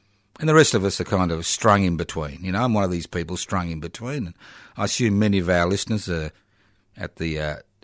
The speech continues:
end of the table where you've got, <laughs> you've only got one hundredth of what the other end, and the other end, there's not many people from the other end listening to this program, I can assure you, the Anarchist World This Week.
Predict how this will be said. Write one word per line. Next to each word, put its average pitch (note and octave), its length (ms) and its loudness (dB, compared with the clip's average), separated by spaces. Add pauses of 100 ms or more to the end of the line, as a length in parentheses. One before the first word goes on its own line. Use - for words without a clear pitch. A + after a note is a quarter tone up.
(300)
end G2 140 0
of E2+ 60 -2
the F2 60 -2
table G#2 380 -2
where F#2 80 0
you've F2 120 -4
got, F2+ 160 -2
<laughs> - 920 -20
you've F#2 100 -10
only F#2 140 0
got F#2 140 -2
one F#2+ 160 0
hundredth F2+ 420 -2
of E2+ 120 -6
what F2+ 160 -4
the F#2 100 0
other F2 180 0
end, F#2+ 220 -4
and E3+ 120 -6
the C4 80 -4
other A2+ 180 2
end, G2+ 140 2
there's C#3+ 120 0
not D3 120 0
many F#2 300 0 (260)
people F2+ 280 -2
from F2 180 -6
the F2 80 0
other E2 180 -4
end D#2 140 -6
listening D#2+ 300 -8
to D2 60 -14
this D2+ 160 -12
program, D2+ 500 -14
I D#2 40 -16
can D#2+ 140 -14
assure D2+ 420 -12
you, C2+ 160 -16 (320)
the D#2+ 80 -16
Anarchist D#2 340 -16
World C#2 220 -18
This - 180 -18
Week. - 300 -20